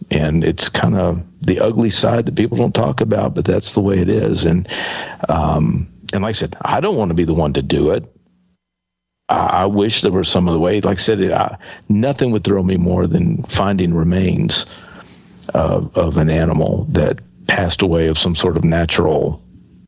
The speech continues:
causes, you know. But if you ask, "What's it gonna take?" It's gonna take that specimen. That's unfortunately what I believe.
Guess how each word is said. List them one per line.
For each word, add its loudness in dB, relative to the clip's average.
causes, 0
you 0
know. 0
But 0
if 0
you 2
ask, 0
"What's 0
it 0
gonna 0
take?" -2
It's 0
gonna 2
take 0
that 0
specimen. -2
That's 0
unfortunately -2
what 0
I 0
believe. 0